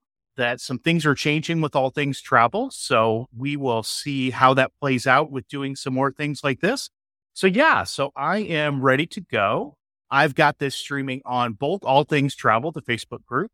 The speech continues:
and I've also got it streaming on Disney Travel Dad. So if you want to leave a comment or be part of the conversation, I'm excited for that to happen.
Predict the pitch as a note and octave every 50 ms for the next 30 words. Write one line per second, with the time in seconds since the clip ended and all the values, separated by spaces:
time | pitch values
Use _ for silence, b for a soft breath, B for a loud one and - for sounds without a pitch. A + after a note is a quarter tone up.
0 | _ - C3+ C#3 C3+ C#3 C#3+ D3 - - E3+ C#3 D#3+ D#3 D#3+ E3+ - - - -
1 | - D3 D3 D3+ D3+ D3 D3 D3 C3 _ - C3+ C3 C3 C3 C3 A#2+ - C3+ C3
2 | - C#3 C#3 B2+ - - C#3 C3+ C#3+ C3+ A#2+ G2+ - F#2+ F2+ F2 E2+ E2 - -
3 | - - B2+ G#2+ G#2 G#2 - _ _ _ _ _ - G3 G#3+ A3+ - - F#3+ G3
4 | G#3+ G#3+ E3 E3 E3 E3 F#3+ - - - F3 F3+ D#3+ C#3+ D3 D#3+ E3 F#3+ F3 -
5 | - - D3 C3 B2+ C3+ C#3+ F3 A3+ A3+ _ _ C#3+ C3 B2 B2+ - _ - C3+
6 | C3 C#3 C#3 C#3 - - - C#3 C3 B2+ C3+ A#2 - - A#2+ A#2+ A#2 - F#3+ F#3+
7 | - - C3+ A#2+ A#2+ C#3 - _ _ - - - C#3+ B2 C3 D3+ E3 - - D#3
8 | C#3 C3 C3+ C3+ - B2 A2 A#2 G#2+ G#2+ - C#3+ E3+